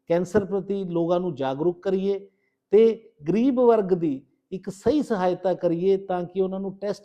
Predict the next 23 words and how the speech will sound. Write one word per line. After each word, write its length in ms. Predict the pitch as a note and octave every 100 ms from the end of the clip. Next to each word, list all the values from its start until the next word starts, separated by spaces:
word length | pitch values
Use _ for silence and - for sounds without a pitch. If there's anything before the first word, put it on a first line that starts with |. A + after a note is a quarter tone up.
| -
ਕਰਕੇ 420 | F#3 E3+ - G3
ਪਤਾ 320 | G3 F#3+ A3
ਲੱਗ 160 | G#3+ F#3
ਸਕੇ 440 | - E3+ D#3+ D#3 - _ _ -
ਕਿ 80 |
ਉਹਨਾਂ 200 | F3+ G3
ਨੂੰ 100 | G3+
ਕੈਂਸਰ 380 | G3 F#3+ F#3+ G3+
ਰੂਪੀ 400 | F#3+ F#3 G3 F#3+
ਇਹ 320 | F#3 F3+ F#3 F3+ - _ _ C#3+
ਜਿਹੜੀ 180 | E3+ F3+ C#3 C#3+
ਮਹਾਮਾਰੀ 580 | E3 F3 G3 G3+ G3 G3+
ਵਰਗੀ 280 | F#3+ F3
ਬਿਮਾਰੀ 440 | F#3 E3+ E3 E3+ F#3
ਆਪਣੇ 360 | F3 F3 F3+
ਏਰੀਏ 260 | E3+ F3+ F#3+
'ਚ 140 | F#3
ਹੈ, 200 | E3 D3 - _ _ _ -
ਉਸ 180 | G3+ G3+ -
ਤੋਂ 100 | A#3+
ਕਿਵੇਂ 320 | - B3 C#4
ਬਚਿਆ 360 | A3+ - E3 B2+
ਜਾਵੇ। 360 | A#2 G#2 G2